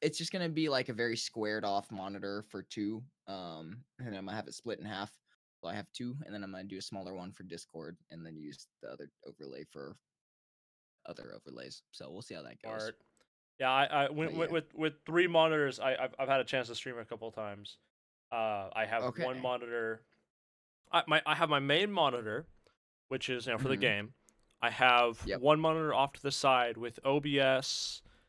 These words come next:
Speaker 2: um, and then I th-, I don't remember. I don't think I have anything over those, else over there. But on
Speaker 1: Mm-hmm.
Speaker 2: my, e-, es-, essentially, the monitor to my left has O B S. The monitor straight on has the game. The monitor to my right has,
Speaker 1: Has Discord?
Speaker 2: uh,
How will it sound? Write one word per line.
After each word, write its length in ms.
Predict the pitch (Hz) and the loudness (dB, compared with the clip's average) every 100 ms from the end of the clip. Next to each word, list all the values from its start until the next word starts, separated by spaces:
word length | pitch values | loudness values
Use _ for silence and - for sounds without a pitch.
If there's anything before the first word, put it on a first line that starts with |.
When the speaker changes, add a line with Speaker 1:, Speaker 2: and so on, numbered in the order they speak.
| _ _ _ _ | _ _ _ _
Speaker 2:
um, 600 | 120 117 113 113 107 107 - | 2 4 6 4 2 -2 -2
and 280 | 117 110 | 0 2
then 640 | 113 113 113 110 110 107 - | 2 4 4 2 0 -4 -10
I 40 | |
th-, 200 | - - - | -12 -14 -14
I 40 | |
don't 160 | 131 117 | -14 -14
remember. 240 | 123 110 - | -10 -8 -4
I 40 | |
don't 100 | 127 | -2
think 120 | 139 123 | 0 0
I 40 | |
have 100 | 113 | 0
anything 220 | 107 104 104 | -2 -2 -4
over 120 | 104 | -4
those, 240 | 90 101 - | -6 -10 -10
else 160 | - 104 | -8 -6
over 100 | 101 | -6
there. 180 | 98 98 - - - _ _ - | -6 -6 -10 -20 -20 _ _ 2
But 160 | 123 | 2
on 160 | 120 117 | 4 2
Speaker 1:
Mm-hmm. 40 | |
Speaker 2:
my, 340 | 117 117 113 110 | 2 2 2 0
e-, 60 | - _ _ _ _ - 170 | -4 _ _ _ _ 2 4
es-, 180 | 170 - | 2 -2
essentially, 380 | 160 185 165 160 | 2 2 4 0
the 80 | 131 | 4
monitor 220 | 147 180 | 4 4
to 60 | 175 | 4
my 140 | 175 | 4
left 320 | 151 151 143 - | 6 4 2 0
has 200 | 135 127 | 0 2
O 100 | 123 | 0
B 160 | 117 | 0
S. 200 | 107 107 | 0 -2
The 120 | - | -6
monitor 300 | 127 143 147 | -2 -2 -2
straight 340 | 127 - 147 143 | -2 2 4 6
on 220 | 135 123 | 6 6
has 220 | 120 113 | 2 0
the 80 | 110 | 0
game. 240 | 110 104 101 | -2 -2 -4
The 80 | 120 | 2
monitor 280 | 131 147 135 | 2 2 0
to 140 | - | -2
my 120 | 117 | -2
right 460 | 104 139 156 120 - - - - - | 2 8 8 8 4 -10 -20 -20 0
has, 480 | 123 120 113 110 | 6 8 8 4
Speaker 1:
Has 160 | 110 107 | 2 -4
Discord? 200 | 110 - | -4 0
Speaker 2:
uh, 380 | 113 110 104 | 2 4 2